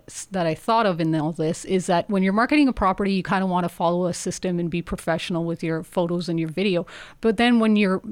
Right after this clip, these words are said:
thinking of marketing yourself on social media,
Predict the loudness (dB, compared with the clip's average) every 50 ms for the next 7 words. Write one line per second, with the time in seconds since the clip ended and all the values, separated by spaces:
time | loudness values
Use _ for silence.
0 | -8 -8 -2 0 0 2 4 4 4 4 4 4 2 2 0 0 -2 -2 0 -2
1 | -2 -4 -6 -4 -2 -2 0 -2 0 0 0 0 0 0 -2 -2 0 2 2 2
2 | 2 2 0 -2